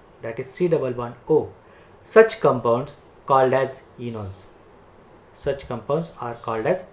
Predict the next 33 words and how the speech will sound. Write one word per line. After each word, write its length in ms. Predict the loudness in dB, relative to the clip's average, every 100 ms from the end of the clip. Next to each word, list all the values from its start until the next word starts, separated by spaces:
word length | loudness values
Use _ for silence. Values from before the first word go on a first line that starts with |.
| -20 -12
enones. 280 | -10 -10 -8
So 160 | -6 -6
this 160 | -4
is 140 | -8 -2
carbon-carbon 760 | 0 2 0 -2 -2 -2 -4
double 240 | -4 -4 -2
bond 240 | -2 -2 -6 -20 -20 -12
are 120 | -8
in 160 | -8 -2
conjugated 580 | 0 0 2 4 4
with 120 | 4 -2
the 100 | 0
carbonyl 540 | 2 2 0 -2 -6 -10 -20 -20 -12
bond. 340 | -6 -4 -6 -12 -20 -20 -20 -6
So 60 |
this 140 | -6 -2
particular 440 | 0 0 2 2
molecule 380 | 2 -2 2 2
is 180 | 0 -4
called 240 | -4 -4
as 140 | -4 -4
crotonaldehyde. 920 | -4 -2 -2 -4 -4 -6 -4 -4 -6 -14 -20 -20 -20 -20 -20 -12
There 140 | -8 -8
are 40 |
four 260 | -8 -6 -6
carbons 480 | -4 -6 -2 -4 -4 -20 -20 -20 -16
and 160 | -12
these 160 | -10 -8
are 140 | -8
the 140 | -8 -12 -14 -20 -20 -6
alpha 260 | -4 -2 -4
beta 200 | -4 -6
unsaturated 680 | -8 -6 -8 -6 -6 -4